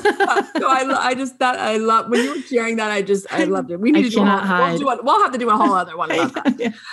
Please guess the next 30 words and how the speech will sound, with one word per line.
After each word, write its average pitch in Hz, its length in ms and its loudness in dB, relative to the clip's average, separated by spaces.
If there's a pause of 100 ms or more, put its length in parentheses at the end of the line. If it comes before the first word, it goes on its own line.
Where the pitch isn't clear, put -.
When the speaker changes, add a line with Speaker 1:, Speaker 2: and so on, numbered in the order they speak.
(120)
Speaker 1:
Yeah. 190 300 0
You 220 100 0
know 339 40 0
what? 359 120 0
We 269 80 2
will. 247 260 2
And 196 140 0
we'll, 202 140 0
maybe 226 240 0
we'll 247 140 0
incorporate 220 460 -2
some 190 180 -2
kid 180 240 -4
stuff - 280 -10
into 143 220 -10
it. 101 140 -10
Maybe 175 160 -6
we'll, 165 120 -4
let's, 170 240 -6
I'm 170 160 -6
thinking 170 220 -6
Speaker 2:
Yeah. 135 100 -8
Speaker 1:
about - 80 -14
that. - 240 -6
Speaker 2:
I - 40 4
can 269 80 4
be 294 80 4
your 247 160 4
Speaker 1:
Um, - 60 2
Speaker 2:
resident 202 400 2